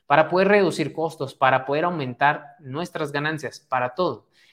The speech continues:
La creatividad es crucial en cualquier área, en cualquier nicho, en todo lo que nosotros estemos haciendo.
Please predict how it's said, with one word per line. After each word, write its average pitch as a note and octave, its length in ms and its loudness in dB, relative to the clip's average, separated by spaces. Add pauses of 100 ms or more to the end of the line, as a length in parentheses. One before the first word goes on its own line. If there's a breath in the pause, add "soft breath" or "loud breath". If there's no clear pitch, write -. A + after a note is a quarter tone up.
(140 soft breath)
La A3 100 0
creatividad B3+ 580 0
es C4+ 200 -6
crucial F3 840 0 (340)
en E3+ 260 -6
cualquier E3+ 540 2
área, F3 460 2
en D3 160 -8
cualquier D3+ 480 -2
nicho, F3 500 -8
en D3+ 200 -8
todo A#3 200 2
lo F3+ 160 0
que D3 80 -6
nosotros D#3+ 460 -8
estemos D#3 420 -8
haciendo. C3+ 360 -8